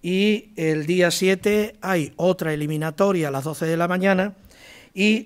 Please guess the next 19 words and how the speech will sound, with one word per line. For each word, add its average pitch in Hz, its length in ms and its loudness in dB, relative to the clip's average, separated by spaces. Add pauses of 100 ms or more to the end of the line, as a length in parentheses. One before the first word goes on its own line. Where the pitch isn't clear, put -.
la, 135 840 -2
la 156 160 -2
final 175 580 0
a 143 120 -6
la, 127 540 -6
el 139 180 -8
día 156 220 -2
siete 160 480 -8 (440)
a 156 180 -4
las 160 360 -6
seis 165 560 -4
de 151 140 -2
la 135 180 -8
tarde. 107 360 -18 (680)
Eh, 165 720 4
¿por 175 240 6
qué 220 280 8
hemos 202 160 4
apostado? 190 600 6